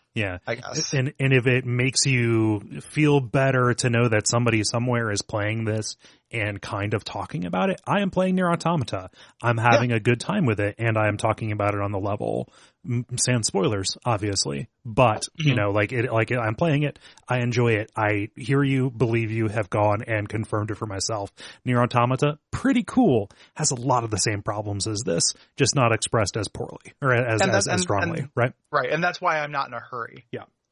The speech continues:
Speaker 2: for it, you know? And to everybody who is like, the other thing too I wanna address real quick, and these, people accuse us sometimes of, like, setting up straw man. Like, these are actually things that I've
Speaker 1: Yeah.
Speaker 2: had people tell me about, right? Is people are very frustrated that we chose to do Nier one.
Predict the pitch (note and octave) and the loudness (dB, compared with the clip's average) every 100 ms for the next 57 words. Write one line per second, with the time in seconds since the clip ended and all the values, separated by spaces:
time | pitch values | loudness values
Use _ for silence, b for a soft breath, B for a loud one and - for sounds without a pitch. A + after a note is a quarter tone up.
0 | _ - A2 A2 B2+ C3+ F3+ G3 A#3 C4 | _ -6 -4 -2 -2 0 0 0 0 0
1 | A#3 G3 F3+ E3+ D#3 D3 C3+ B2+ _ _ | -2 -4 -4 -4 -2 -2 -2 -6 _ _
2 | _ _ - F3+ A3+ F#3+ C#3+ D#3 C3 B2+ | _ _ -4 -2 0 -2 -4 -2 -2 -2
3 | B2 B2 - B2+ A#2+ A#2 D#3+ G3 F#3+ F#3+ | -4 -8 -8 -10 -8 -4 -2 -2 -4 -8
4 | E3+ - G#3 F#3+ B3 B3+ F3+ F3+ D3+ C#3 | -18 -18 -16 -10 -4 -2 -2 -4 -6 -6
5 | C3 C3 B2+ B2 A#2+ A#2+ C3+ A#2+ - C3 | -6 -6 -6 -8 -8 -6 -6 -6 -4 -4
6 | B2 A2+ A#2 C#3 F#3+ E3+ C3 B2+ C3+ A#2+ | -2 -4 -6 -2 -2 0 -2 -4 -10 -12
7 | A#2+ A2+ A2+ A2+ A2 _ - G#2+ F2+ - | -12 -12 -10 -10 -10 _ -12 -12 -14 -12
8 | B2 B2 A2+ A2+ - D#3 D3+ A2 G#2 B2+ | -12 -8 -6 -6 -6 -4 -4 -4 -2 -2
9 | C#3+ B B B B B F#3+ E3 A3 G3+ | -2 B B B B B -6 -4 -2 0
10 | E3 E3 - E3 - D#3 C#3 B2+ A#2+ D3+ | 0 0 -2 -6 -4 -6 -6 -8 -8 -4
11 | D3 C3+ A#2+ B2 A#2 A#2 A#2 F3 B2+ A#2 | -4 -4 -6 -6 -4 -2 0 0 0 -8